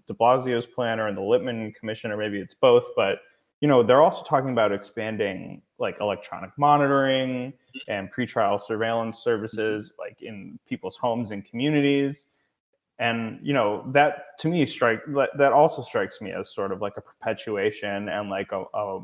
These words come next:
Speaker 1: metamorphosis of a lot of this stuff. I don't know if you had anything to say about that aspect of this, um, as well, and, and if it fits into the No New Jails campaign.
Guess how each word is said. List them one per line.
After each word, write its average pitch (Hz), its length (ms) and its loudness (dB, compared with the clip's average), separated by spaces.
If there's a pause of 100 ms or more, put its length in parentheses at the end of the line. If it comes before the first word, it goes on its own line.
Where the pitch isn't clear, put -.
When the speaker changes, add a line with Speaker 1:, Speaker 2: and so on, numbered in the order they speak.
(140)
Speaker 1:
metamorphosis 110 960 -2
of 107 60 -4
a 98 40 -2
lot 98 220 -2
of 98 80 -8
this - 160 -10
stuff. - 220 -6
I 110 40 2
don't 113 140 -2
know 104 140 0
if - 120 -8
you 117 80 -6
had 104 140 -4
anything 101 520 -10 (280)
to 117 80 -10
say 107 160 2
about 104 240 4
that 107 160 4
aspect 101 480 -2
of 101 140 -4
this, - 400 -8
um, 95 360 -8
as 107 140 -8
well, 104 220 2
and, 80 80 -6 (180)
and 107 160 -6
if 101 160 -8
it - 100 -12
fits - 280 -4
into 107 200 -8
the 104 100 -8
No 101 180 -8
New 101 120 -12 (100)
Jails 104 380 -6
campaign. - 460 -14